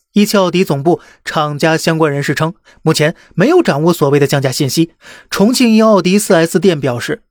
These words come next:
二十二万买A六，十四万买A四，那是根本不可能的，所以网传消息均系谣言。各四S店会根据车型进行一定的让利优惠活动，但是幅度不会这么巨大。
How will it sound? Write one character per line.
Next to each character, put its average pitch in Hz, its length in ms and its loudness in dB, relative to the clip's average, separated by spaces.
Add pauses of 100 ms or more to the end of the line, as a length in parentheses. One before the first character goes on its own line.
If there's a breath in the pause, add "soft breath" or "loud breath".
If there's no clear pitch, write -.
(140)
二 185 180 2
十 185 140 0
二 175 160 2
万 160 160 0
买 143 240 -4
A 190 80 4
六， 214 180 2 (260 loud breath)
十 - 240 0
四 - 140 0
万 233 180 2
买 143 220 -2
A 208 100 4
四， - 280 -2 (160)
那 165 180 0
是 143 140 -2
根 156 180 0
本 135 140 -4
不 131 100 -4
可 135 140 -8
能 123 160 -10
的， - 120 -10 (220)
所 147 180 -2
以 131 200 -8 (260 loud breath)
网 160 240 -2
传 160 180 0
消 180 240 0
息 143 200 -4
均 180 260 0
系 151 140 -4
谣 131 180 -4
言。 - 160 -8 (320)
各 220 160 2
四 202 140 0
S 175 240 -2
店 180 180 0 (220 loud breath)
会 185 200 0
根 185 160 0
据 170 140 2
车 196 180 -2
型 165 220 -2
进 165 140 2
行 160 180 0
一 151 140 2
定 175 160 0
的 147 140 2
让 151 220 0
利 143 100 -2
优 160 120 4
惠 165 140 0
活 135 200 -6
动， 143 200 -6 (120)
但 147 160 0
是 135 200 -6 (200 loud breath)
幅 208 240 0
度 220 160 2
不 170 280 0
会 160 200 0
这 175 160 -2
么 139 120 -6
巨 139 160 -4
大。 - 160 -10